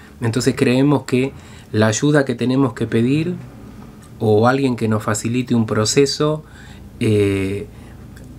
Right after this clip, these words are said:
tiene que ser simplemente en este nivel en el que estamos mal, ¿no? Estamos mal en la economía, entonces necesitamos a alguien que nos ayude en la economía.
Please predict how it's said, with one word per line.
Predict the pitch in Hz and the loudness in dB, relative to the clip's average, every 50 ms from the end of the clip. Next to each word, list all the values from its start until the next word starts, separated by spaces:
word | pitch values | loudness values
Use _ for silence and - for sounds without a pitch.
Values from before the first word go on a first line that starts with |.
| - | -4
tiene | - 120 117 120 117 | 2 4 4 4 4
que | 117 113 | 4 2
ser | 107 - - 123 123 | 0 2 2 0 0
simplemente | - - 131 127 123 120 117 113 110 120 123 127 120 117 | 2 2 2 2 4 4 4 6 6 6 4 4 4 4
en | 107 110 | 4 4
este | 113 110 - 110 104 | 2 2 2 2 2
nivel | 107 107 110 120 120 117 | 2 4 2 2 2 2
en | 107 104 | 2 2
el | 104 101 101 | 2 0 0
que | - | -2
estamos | 104 98 - - 107 104 107 107 98 - | -2 -2 0 0 2 2 2 2 2 2
mal, | 113 104 98 98 107 | 0 0 0 0 -2
¿no? | 110 120 123 | -2 -2 -2
Estamos | 113 - 120 117 117 110 | 0 0 2 2 2 2
mal | 113 117 120 123 123 | 2 2 2 2 2
en | 117 | 0
la | 113 113 | 0 0
economía, | 107 110 117 107 110 120 151 170 156 | 0 0 0 0 2 2 2 2 4
entonces | 123 117 104 - 123 123 120 - - 117 | 2 2 4 2 2 2 2 0 0 0
necesitamos | 110 107 101 - 113 - 110 107 104 120 113 113 113 | 0 0 0 0 -4 -4 -4 -2 0 0 2 2 2
a | |
alguien | 117 117 117 107 107 | 2 0 0 0 0
que | 104 | 0
nos | 101 98 95 95 | -2 -2 -2 -2
ayude | 95 90 - - 110 104 | -4 -4 -2 -2 -2 -2
en | 101 101 | -2 -4
la | 98 95 | -4 -6
economía. | 95 - 95 95 95 95 95 98 98 98 101 - | -6 -6 -6 -6 -4 -4 -6 -6 -6 -6 -8 -10